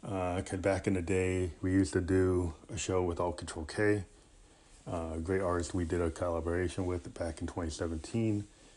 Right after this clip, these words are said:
Uh, To Infinitum is still available on all, all services, and we wish, uh, All Control K the best. We know she's doing a lot of cool work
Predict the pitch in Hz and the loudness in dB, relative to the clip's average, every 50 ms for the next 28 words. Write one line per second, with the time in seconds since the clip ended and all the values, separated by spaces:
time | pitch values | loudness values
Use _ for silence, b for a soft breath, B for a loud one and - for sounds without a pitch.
0 | B B B B - 113 101 95 - - - 101 98 95 95 - 104 101 98 98 | B B B B -16 -12 -12 -10 -8 -4 -2 0 0 0 -2 -2 -2 0 0 2
1 | 95 92 90 85 80 - 95 92 90 82 87 92 90 92 90 92 87 85 80 80 | 0 0 -2 -2 -2 0 0 0 2 2 2 2 2 2 2 2 0 0 0 2
2 | 85 85 85 82 78 - - - - - 92 90 87 87 85 82 - - 92 92 | 2 2 0 0 -4 -8 -16 -16 -4 0 2 2 2 2 0 -2 0 0 0 0
3 | 92 90 - 110 104 101 95 90 85 82 80 82 85 90 87 90 85 85 80 - | 0 0 2 2 2 2 2 0 -4 -2 -2 0 0 2 2 0 0 0 -2 -2
4 | - 98 90 85 85 85 80 - - - 82 82 - - 95 78 73 85 85 80 | 0 0 0 0 0 -2 -4 -6 -8 -6 -4 -4 -4 -4 -4 -4 -2 -2 -2 -2
5 | - - 98 87 87 82 82 80 80 85 87 90 87 - - 104 87 80 80 85 | 0 0 2 2 2 2 0 0 0 0 0 0 -2 -6 -8 -8 -6 -4 -2 -2
6 | 82 85 80 - 85 78 76 87 82 82 82 82 85 80 80 78 - - - 82 | -2 -2 -4 -4 -6 -6 -4 -4 -2 -2 0 0 0 0 -2 -4 -6 -4 -2 -2
7 | 80 80 85 92 90 - - - | 2 2 2 2 2 0 -4 -14